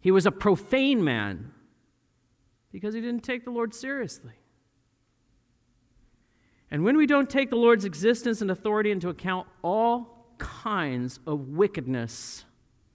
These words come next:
takes over our lives. Ungodly attitudes like bitterness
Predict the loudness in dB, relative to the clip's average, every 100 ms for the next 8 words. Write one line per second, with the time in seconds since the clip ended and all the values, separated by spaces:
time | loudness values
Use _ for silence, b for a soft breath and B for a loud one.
0 | -16 -6 -6 -4 -4 -2 -2 -2 -4 -4
1 | -6 -8 -12 _ -20 -20 _ _ _ _
2 | _ _ _ _ _ _ _ 0 0 2
3 | 2 2 0 -4 -2 -2 -2 -6 -4 -4
4 | -6 -16 -18 -18 -20 _ _ _ _ _
5 | _ _ _ -10 -8 -2 -2 0 -4 -8
6 | -16 -20 -20